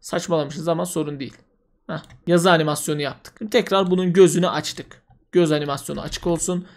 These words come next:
Şimdi diyorum ki istersen bunu böyle biraz yana çekersem daha mantıklı olabilir. Heh.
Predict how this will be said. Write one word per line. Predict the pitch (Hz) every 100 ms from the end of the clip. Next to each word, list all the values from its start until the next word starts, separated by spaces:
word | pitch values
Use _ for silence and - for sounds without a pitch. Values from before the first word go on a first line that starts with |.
| _
Şimdi | - 262
diyorum | 254 196 147
ki | -
istersen | - - 160 175 170
bunu | 165 165
böyle | 165 151
biraz | 156 156 147
yana | 156 156
çekersem | 160 151 143 135 160 208 - _ _ _ _ _ -
daha | 165
mantıklı | 160 147 - - 170
olabilir. | 156 143 135 147 -
Heh. | 165